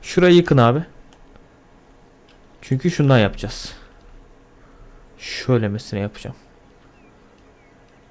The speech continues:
Bu var ya, çok işimize yarayacak.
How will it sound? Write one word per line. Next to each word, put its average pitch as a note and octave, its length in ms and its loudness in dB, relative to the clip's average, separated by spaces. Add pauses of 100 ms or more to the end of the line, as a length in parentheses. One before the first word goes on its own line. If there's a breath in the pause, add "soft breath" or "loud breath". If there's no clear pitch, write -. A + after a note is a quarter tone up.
(2500 loud breath)
Bu C#3 100 6
var G#3 160 6
ya, A#2 120 6
çok - 280 -4
işimize C3 400 4
yarayacak. G#2 460 0